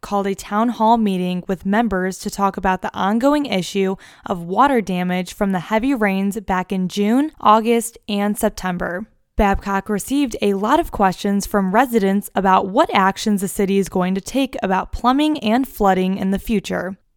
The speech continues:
Haggard's Plumbing and Heating owner William Haggard gave advice for what residents could do in order to protect their homes. Haggard suggests residents install a check valve which prevents water from moving backwards and flooding.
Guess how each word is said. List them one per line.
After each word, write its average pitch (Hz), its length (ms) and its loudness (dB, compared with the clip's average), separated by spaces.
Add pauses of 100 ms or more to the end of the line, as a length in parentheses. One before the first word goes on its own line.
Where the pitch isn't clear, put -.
(100)
Haggard's 226 440 -2
Plumbing 214 400 -2
and 196 100 -4
Heating 208 440 -2
owner 202 360 0
William 269 440 0
Haggard 196 640 -2
gave 196 240 0
advice 226 500 0
for 214 220 0
what 262 260 0
residents 202 460 0
could 208 160 -6
do 190 360 0
in 196 140 -6
order 202 380 0
to - 160 -10
protect - 400 -8
their 214 140 0
homes. 208 560 -2 (260)
Haggard 277 380 -2
suggests 208 580 -2
residents 208 640 -2
install 196 340 0
a 190 100 0
check - 380 -6
valve 190 380 2
which 196 320 -6
prevents 196 440 -4
water 220 520 0
from 214 240 -2
moving 196 340 0
backwards 233 640 0
and 208 280 0
flooding. 185 600 -6